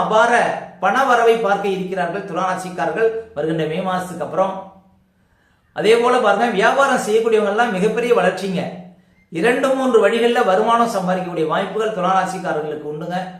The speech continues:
இன்னும் சொல்ல போனா துலா ராசிக்காரர்களுக்கு இரண்டு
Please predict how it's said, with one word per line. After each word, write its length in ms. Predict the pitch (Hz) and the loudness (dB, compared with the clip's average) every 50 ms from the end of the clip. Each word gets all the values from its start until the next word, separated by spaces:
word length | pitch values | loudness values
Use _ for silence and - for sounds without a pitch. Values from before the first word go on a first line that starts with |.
| - - - _ _ _ _ _ _ _ _ _ _ - | -20 -20 -20 _ _ _ _ _ _ _ _ _ _ -8
இன்னும் 200 | 170 233 254 269 | -6 -4 -2 0
சொல்ல 140 | 269 247 233 | 0 0 2
போனா 200 | 220 226 240 269 269 - | 2 2 2 2 2 2
துலா 160 | 196 202 247 269 262 | 2 2 4 4 4
ராசிக்காரர்களுக்கு 760 | - - - 240 233 226 220 208 208 202 220 226 233 240 240 214 196 | 2 0 -2 -4 -4 -2 -2 -2 -2 0 0 0 0 0 0 0 2
இரண்டு 300 | 214 233 254 262 262 269 | 2 2 0 0 0 0